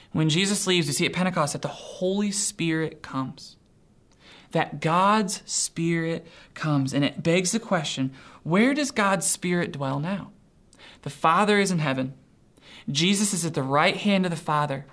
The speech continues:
interceding on behalf of his people. Well, where is God's Spirit? Where is the Holy Spirit? Where does that dwell now? The Spirit of God. Look at this, First Corinthians six, nineteen through twenty. "Do you not know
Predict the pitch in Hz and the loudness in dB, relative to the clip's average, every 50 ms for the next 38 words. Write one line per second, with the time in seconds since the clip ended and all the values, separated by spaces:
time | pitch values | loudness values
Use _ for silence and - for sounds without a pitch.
0 | - - - 160 160 160 151 - - 185 190 180 175 160 147 143 151 170 170 - | -18 -8 -4 0 0 0 0 2 0 2 2 2 2 0 0 0 0 0 0 -2
1 | 175 - - 165 156 156 151 135 - - - - - - 185 185 202 214 254 285 | -6 -6 -4 -6 -4 -2 -2 -4 -4 -6 -18 -12 -2 2 4 6 8 8 6 6
2 | - 240 185 - 202 190 190 185 185 - - - 208 196 156 147 170 190 220 254 | 4 2 0 2 2 2 2 2 0 -2 0 2 4 4 4 4 6 6 6 4
3 | 214 196 202 - 180 196 196 190 196 - - 196 190 165 127 151 180 208 233 208 | 4 2 0 0 2 0 0 2 0 0 0 2 2 2 4 4 4 4 6 6
4 | 247 190 - 165 160 160 180 185 180 175 170 165 156 175 175 139 - - - - | 4 2 2 2 2 4 6 8 8 8 6 6 4 4 2 0 -2 -6 -12 -20
5 | - - - - - _ _ _ _ _ _ _ _ - - - - - - - | -20 -20 -20 -20 -20 _ _ _ _ _ _ _ _ -20 -20 -20 -20 -20 -20 -20
6 | _ - - - - - - - _ _ _ _ _ _ _ _ _ - - - | _ -20 -20 -20 -20 -20 -20 -20 _ _ _ _ _ _ _ _ _ -10 -4 -2
7 | - - - - - 185 190 208 214 - 180 170 147 160 147 139 139 170 175 165 | -2 -2 -2 0 2 4 4 4 4 4 2 2 2 4 4 4 4 2 2 2
8 | 147 135 - - 175 180 175 175 - 185 170 160 - 143 131 131 131 - - - | 0 0 0 0 0 0 0 -2 -2 -2 -2 0 0 2 2 0 0 -2 -10 -16
9 | _ _ _ - - - 180 165 - - 160 160 165 185 175 196 185 180 170 - | _ _ _ -8 -4 0 0 2 2 2 0 2 2 2 2 2 0 0 0 -2
10 | 165 160 147 135 135 - - - - - - - - _ - - - - - 160 | 0 0 0 0 -2 -4 -12 -20 -20 -20 -20 -20 -20 _ -20 -20 -20 -10 -2 4
11 | 185 208 214 214 208 208 214 226 233 - - 196 190 180 180 170 151 139 139 | 6 8 8 10 10 8 8 6 6 6 4 4 6 6 4 4 2 0 -4